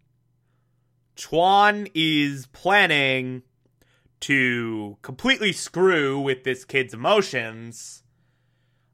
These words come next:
uh, and basically put out the bully equivalent of a hit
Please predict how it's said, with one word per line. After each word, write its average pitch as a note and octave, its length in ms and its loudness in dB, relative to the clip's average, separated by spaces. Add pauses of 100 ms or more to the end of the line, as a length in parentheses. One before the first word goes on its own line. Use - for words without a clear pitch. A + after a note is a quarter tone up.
uh, G#2+ 400 0
and A2 400 -2
basically D3+ 460 -2
put E3+ 220 -2
out F3 300 2 (100)
the C3 180 -4
bully E3+ 360 2
equivalent E3 400 -2
of C3+ 100 -6
a G#2+ 60 -6
hit - 560 -6